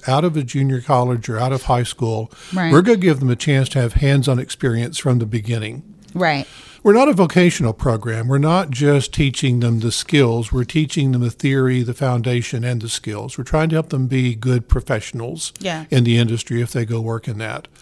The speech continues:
Speaker 2: Yeah.
Speaker 1: So the, the starting point with all this is to realize that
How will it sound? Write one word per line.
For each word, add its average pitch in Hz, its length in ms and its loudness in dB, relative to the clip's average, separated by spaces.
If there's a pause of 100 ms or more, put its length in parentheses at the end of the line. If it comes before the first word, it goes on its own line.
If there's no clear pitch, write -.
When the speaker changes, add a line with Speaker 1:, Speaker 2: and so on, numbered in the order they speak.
Speaker 2:
Yeah. 165 220 -10
Speaker 1:
So 135 420 6
the, 143 180 2
the 143 280 -2
starting 220 380 0
point 139 240 2
with 131 160 0
all 135 180 8
this 123 260 2
is 123 140 0
to - 100 -4
realize 117 680 0
that 117 340 -4